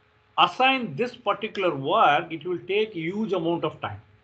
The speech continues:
Right? The question is now, can we automate this? Right? Assume that I am training the model. For example, in a video,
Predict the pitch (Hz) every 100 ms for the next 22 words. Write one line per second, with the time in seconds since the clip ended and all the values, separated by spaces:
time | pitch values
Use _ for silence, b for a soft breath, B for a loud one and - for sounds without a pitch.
0 | _ _ _ _ _ _ _ _ _ -
1 | 143 185 170 - 190 - 262 254 185 202
2 | 165 151 170 208 220 233 220 170 175 196
3 | 190 175 123 107 - _ _ _ _ _
4 | _ _ _ _ _ _ _ 127 151 214
5 | - _ - 143 139 208 247 214 180 185
6 | 131 185 196 214 196 185 156 156 139 160
7 | 160 135 180 202 208 175 165 175 - _
8 | _ _ 156 160 143 202 226 214 143 175
9 | -